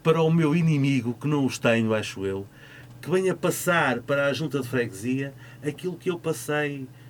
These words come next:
nestes, ne-, nestes dez anos. Foi, efetivamente, foi muito duro. Eu, eu, vou, vou-lhe dar um exemplo.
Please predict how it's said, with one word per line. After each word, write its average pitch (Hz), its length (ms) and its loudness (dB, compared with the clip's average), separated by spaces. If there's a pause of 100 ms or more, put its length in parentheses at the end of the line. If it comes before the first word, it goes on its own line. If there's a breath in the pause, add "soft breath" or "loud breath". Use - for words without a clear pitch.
(120)
nestes, 127 960 -6 (280 loud breath)
ne-, 127 200 -2 (180)
nestes 131 280 -4
dez 113 240 -2
anos. 117 280 -4 (100)
Foi, 165 120 -6
efetivamente, 160 480 -6 (200 loud breath)
foi 156 200 0
muito 156 280 -2
duro. 110 380 -2 (540 loud breath)
Eu, 190 160 0
eu, 180 200 -2
vou, 175 140 -6 (280)
vou-lhe 170 200 -2
dar 160 160 2
um 123 60 0
exemplo. 90 300 -8